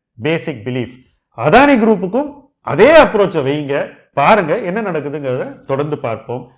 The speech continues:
இணைந்திருப்போம். இந்த முதலீட்டு பயணம் நமக்கு நிறைய விஷயங்களை சொல்லி கொடுக்கும். அந்த படிப்பினைகள் தான் முக்கியம். யார் விழுகிறார்கள், யார் எழுகிறார்கள், அதெல்லாம் இம்பார்ட்டன்ட் இல்ல.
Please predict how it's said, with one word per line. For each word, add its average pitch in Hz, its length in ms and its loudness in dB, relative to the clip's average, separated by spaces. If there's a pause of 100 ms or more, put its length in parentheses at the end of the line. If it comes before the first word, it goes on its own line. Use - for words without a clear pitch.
(220)
இணைந்திருப்போம். 175 1000 0
இந்த 143 280 0
முதலீட்டு 196 460 0
பயணம் 147 340 -6
நமக்கு 123 300 -12
நிறைய 190 380 0
விஷயங்களை 180 400 -4
சொல்லி 127 280 -8
கொடுக்கும். 113 460 -12 (200)
அந்த 131 260 -4 (120)
படிப்பினைகள் 240 640 2
தான் 165 180 -4
முக்கியம். 135 500 -8
யார் 151 540 -2
விழுகிறார்கள், 139 800 -4
யார் 135 360 -2
எழுகிறார்கள், 120 800 -8 (100)
அதெல்லாம் 131 440 -6
இம்பார்ட்டன்ட் 131 480 -8
இல்ல. 110 240 -14